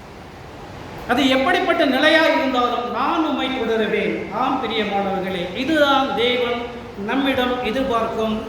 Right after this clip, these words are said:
பக்தியான வளர்ச்சி என்பதை நாம் புரிந்து கொள்ள வேண்டும். கிறிஸ்தவர்களாகிய நாம்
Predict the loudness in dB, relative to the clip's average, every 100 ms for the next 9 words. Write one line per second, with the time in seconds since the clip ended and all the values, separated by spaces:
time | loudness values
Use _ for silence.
0 | -10 -12 -12 -4 -4 -4 -2 2 4 4
1 | 2 0 -4 -6 -2 2 4 2 2 -2
2 | -2 -4 -2 -2 -2 -2 -2 -4 -4 -4
3 | -2 -2 -2 0 -2 -2 -4 -8 -12 -14
4 | -12 -4 0 0 2 4 4 4 2 2
5 | 0 0 0 0